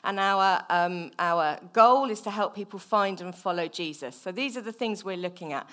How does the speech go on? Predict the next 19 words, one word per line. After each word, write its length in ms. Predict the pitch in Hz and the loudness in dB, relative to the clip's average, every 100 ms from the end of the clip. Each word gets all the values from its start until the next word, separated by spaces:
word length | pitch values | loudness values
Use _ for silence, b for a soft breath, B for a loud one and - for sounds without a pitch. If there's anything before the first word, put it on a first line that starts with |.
| B B B | B B B
Okay, 280 | 220 220 175 | -6 -2 -2
if 100 | 170 | -2
we 140 | 262 277 | -4 0
move 260 | 285 233 | 0 2
on, 160 | 202 170 | 0 0
then 120 | 208 | -2
I, 300 | 269 240 - | 2 2 2
I 40 | 220 | 0
just 200 | 294 - | -2 -4
want 140 | 277 | -2
to 40 | 226 | -2
sort 180 | 240 | -6
of 80 | - | -8
start 360 | - 311 311 262 | 2 4 4 0
off 160 | 180 | -4
by 100 | 202 | 0
asking 380 | 185 180 180 185 | 2 0 -2 -12
two 240 | 180 208 185 | -10 -10 -10
questions. 840 | - 160 - - 139 131 135 | -10 -10 -10 -10 -10 -10 -14